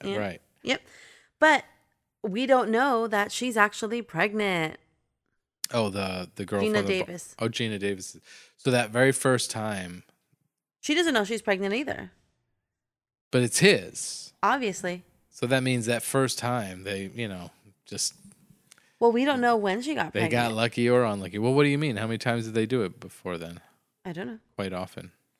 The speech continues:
Speaker 1: I'm just running through this really quickly because it's a great movie and I want people to watch it, so I don't wanna give too much away. E-, 'cause even if you've watched it before, you're gonna find new things on this one. So I just wanna give, like,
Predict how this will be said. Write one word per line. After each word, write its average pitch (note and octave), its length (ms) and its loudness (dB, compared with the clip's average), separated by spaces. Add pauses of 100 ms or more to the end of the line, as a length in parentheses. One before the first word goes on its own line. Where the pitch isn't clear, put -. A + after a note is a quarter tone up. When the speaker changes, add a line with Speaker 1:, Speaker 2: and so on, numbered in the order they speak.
(420)
Speaker 1:
I'm A3+ 240 -2
just D#4 220 -2
running G3+ 280 4
through G3+ 160 -6
this A3+ 200 -2
really A#3+ 200 -2
quickly B3 380 -4
because A3 500 -4
it's A3 220 -2
a D#4 80 -4
great G#3 320 0
movie A3+ 560 -4
and G#3 260 -4
I G3+ 100 0
want G#3 160 -2
people G#3 180 -6
to G3 60 -4
watch F3+ 240 2
it, B2 120 -6
so G3+ 100 -2
I G3 60 4
don't G3+ 100 -2
wanna G3 160 -2
give F#3 160 -8
too G3+ 140 -6
much F#3 180 -4
away. F#3 360 -2 (380)
E-, - 240 -4
'cause C4 200 -2
even C4+ 220 0
if C#4 140 0
you've A#3 220 -4
watched - 400 -2
it A#3 120 -4
before, F3+ 560 -6 (600)
you're G#3 140 -4
gonna A#3 200 2
find G3+ 360 2
new F#3+ 140 0
things E3+ 340 -6
on D#3+ 140 -8
this - 180 -10
one. - 160 -12 (480)
So - 140 -4
I - 20 2
just A3 120 -2
wanna A#3+ 180 0
give, G3 300 -4
like, - 280 -8